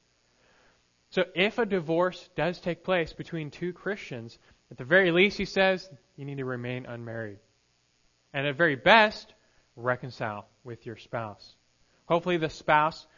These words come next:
who committed the divorce will repent of their unbiblical divorce and seek reconciliation. This is where both partners need to be fighting for their marriage I mean, it's, it's never that easy, of course. It's always difficult, and sin gets in the way.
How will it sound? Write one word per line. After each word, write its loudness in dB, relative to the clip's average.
who -4
committed -4
the -6
divorce -4
will -2
repent -4
of -8
their -4
unbiblical -8
divorce -6
and -14
seek -8
reconciliation. -6
This -16
is -12
where 0
both 0
partners -2
need -10
to -8
be -8
fighting -4
for -6
their -8
marriage -4
I -4
mean, 4
it's, -4
it's -6
never 0
that 2
easy, 0
of -4
course. -2
It's -12
always -2
difficult, -4
and -10
sin -4
gets -6
in -12
the -10
way. -4